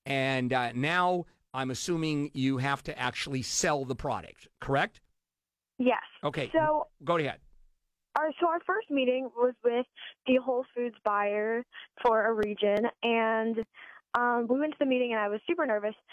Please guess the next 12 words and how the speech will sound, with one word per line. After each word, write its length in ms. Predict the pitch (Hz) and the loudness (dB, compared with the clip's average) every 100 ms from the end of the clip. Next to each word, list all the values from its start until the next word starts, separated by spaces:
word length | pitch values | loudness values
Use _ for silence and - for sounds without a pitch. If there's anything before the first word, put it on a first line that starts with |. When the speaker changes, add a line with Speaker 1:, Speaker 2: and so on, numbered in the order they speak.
| - _ _ | -20 _ _
Speaker 2:
but 260 | 240 220 - - | 2 2 -2 2
they 140 | 247 | 2
loved 360 | 254 294 339 320 | 4 2 2 0
our 120 | 311 | -2
product, 400 | - 247 247 247 | 2 2 2 0
they 100 | 254 | 0
loved 280 | 247 262 269 | 0 0 0
our 200 | 247 233 | 0 0
idea, 600 | 240 226 220 233 226 226 - - | -2 -4 0 2 4 0 -4 -2
and 240 | 240 233 | 0 2
they 80 | 240 | 0
started 260 | 254 233 | 0 -2